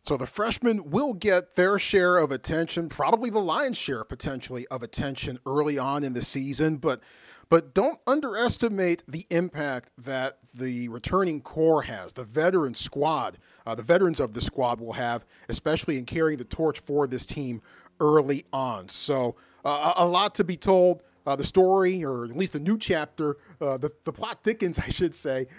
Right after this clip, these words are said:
uh, starting November twenty-fifth, when, uh, Utah Valley comes to town. Then a plane ride out to Asheville, <laughs> North Carolina. No waves there, Coach, as, uh, the, the Maui Jim, Maui Invitational, uh, over in the Tar Heel State,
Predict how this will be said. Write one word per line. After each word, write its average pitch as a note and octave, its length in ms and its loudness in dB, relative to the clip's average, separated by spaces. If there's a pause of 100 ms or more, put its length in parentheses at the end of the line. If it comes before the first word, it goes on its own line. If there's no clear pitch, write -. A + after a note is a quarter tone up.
(140)
uh, C3+ 180 2
starting A#3+ 240 0
November A#3+ 280 6
twenty-fifth, - 680 0
when, A#2+ 280 -6
uh, A#2 180 -6
Utah C3+ 380 -6
Valley C#3+ 480 -4
comes D3 280 -4
to C3 100 -8
town. D3 420 -8 (540)
Then E3+ 100 2
a F#3 40 -2
plane G3+ 320 0
ride G3+ 340 2
out E3+ 180 -2
to - 200 -8
Asheville, F3 720 4 (160)
<laughs> - 160 -14
North F3 300 -2
Carolina. F3 680 0 (280)
No G3 240 10
waves A#3+ 340 6
there, A3+ 260 6
Coach, G3 460 2 (240)
as, D3 340 -2
uh, C#3+ 240 0
the, D3 140 -8
the C#3 100 -4
Maui D#3 340 -2
Jim, D#3 400 -2 (100)
Maui D3+ 340 -4
Invitational, C#3+ 840 -6 (320)
uh, A#2+ 280 -4
over D3 300 0
in B2+ 60 -6
the A#2+ 80 -10
Tar D#3 300 -4
Heel C3+ 220 -4
State, D3 480 -6